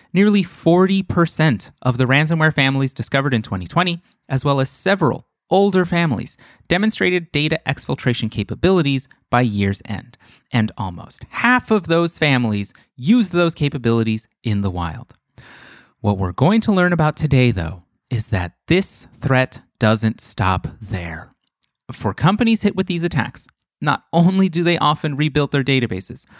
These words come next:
not only can they lose weeks of work, not only are their reputations pummeled if their sensitive data is published online, but depending on how much data is leaked and what kind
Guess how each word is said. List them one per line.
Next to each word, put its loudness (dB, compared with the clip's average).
not 4
only 2
can -4
they 2
lose -2
weeks -2
of -2
work, -2
not 4
only 0
are 0
their -4
reputations -2
pummeled 0
if -8
their -4
sensitive -2
data 0
is -12
published -2
online, -2
but -2
depending 2
on 2
how 2
much 0
data 2
is -2
leaked -4
and -6
what 0
kind 2